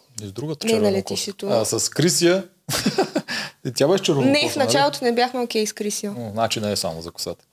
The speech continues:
Speaker 2: <laughs> Не е само косата, може би стила. Не, с, а, Крисия не се, не мога да кажа, че имахме някакъв конфликт. То в предаването си е излъчено, имахме лек конфликт, обаче се преоткрих с нея.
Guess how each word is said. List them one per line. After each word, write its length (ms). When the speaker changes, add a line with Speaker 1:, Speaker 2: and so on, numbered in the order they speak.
Speaker 2:
<laughs> 520
Не 220
е 40
само 280
косата, 500
може 140
би 60
стила. 240
Не, 180
с, 340
а, 460
Крисия 420
не 140
се, 1120
не 100
мога 180
да 60
кажа, 320
че 160
имахме 260
някакъв 220
конфликт. 540
То 220
в 80
предаването 580
си 160
е 40
излъчено, 420
имахме 260
лек 180
конфликт, 500
обаче 1040
се 220
преоткрих 560
с 220
нея. 180